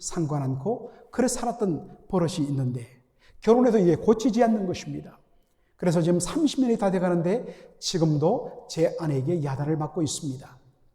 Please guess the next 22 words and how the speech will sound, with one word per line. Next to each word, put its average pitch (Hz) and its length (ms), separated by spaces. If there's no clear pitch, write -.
그런데 180 500
저희 208 200
집 175 160
네 165 180
딸 190 160
중에 170 500
제 185 160
막내가 180 480
저를 254 260
꼭 - 180
닮았어요. - 540
아, 226 100
이 202 120
녀석이 196 420
옷을 185 360
그렇게 147 240
벗는 139 320
겁니다. 123 440
제가 214 200
왜 262 140
이야기를 226 760
하느냐? 123 540